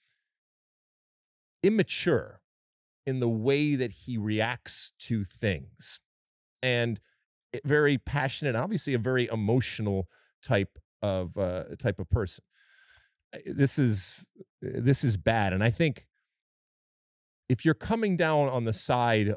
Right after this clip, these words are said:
of Cristiano Ronaldo right now, I think you're really forcing it. And it's not to say that he should be banished and banned. I mean, players behaving badly, that's nothing new. That happens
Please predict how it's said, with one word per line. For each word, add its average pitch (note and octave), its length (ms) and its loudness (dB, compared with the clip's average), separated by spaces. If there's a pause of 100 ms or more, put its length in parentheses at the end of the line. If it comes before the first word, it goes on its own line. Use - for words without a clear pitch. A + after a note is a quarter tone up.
of G2+ 200 -4
Cristiano G#2 520 -2
Ronaldo F2 760 0 (280)
right C#2 240 -10
now, A#1+ 280 -12 (440)
I G#2+ 80 -2
think C#3 260 -6
you're G2+ 120 -2
really F#2+ 340 0
forcing D2+ 560 -8
it. - 100 -20 (640)
And A3+ 120 0
it's - 120 -2
not C#4 160 2
to G3 60 0
say E3 360 2 (160)
that C3+ 100 4
he D#3 80 2
should C3 220 -2
be G#2 300 -2 (340)
banished C3 540 0
and A#2 160 0
banned. A#2 580 0
I - 60 -6
mean, A3+ 180 -8
players D4+ 380 2 (220)
behaving A#2 460 2
badly, A#2 400 0
that's - 220 -2
nothing G#2 340 0
new. G2+ 140 2
That F#2+ 160 0
happens G2 500 -4